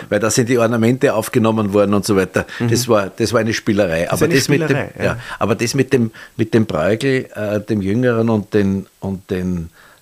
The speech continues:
Speaker 1: äh, ich glaub, Gansterer, das ist schon, das ist ein bisschen Holzhammer, das stimmt.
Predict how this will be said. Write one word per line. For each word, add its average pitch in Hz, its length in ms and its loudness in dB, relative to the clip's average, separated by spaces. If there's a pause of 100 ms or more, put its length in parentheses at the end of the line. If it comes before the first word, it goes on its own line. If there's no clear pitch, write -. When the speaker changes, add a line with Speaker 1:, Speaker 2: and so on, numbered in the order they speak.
Speaker 1:
äh, 87 500 -4
ich - 140 -14
glaub, 90 220 -4 (420)
Gansterer, 80 440 -6 (200)
das 123 140 2
ist - 260 0
schon, 131 440 0
das 117 180 0
ist 123 160 -2
ein 110 100 2
bisschen 98 400 0
Holzhammer, 73 520 -10
das 87 160 -8
stimmt. - 500 -12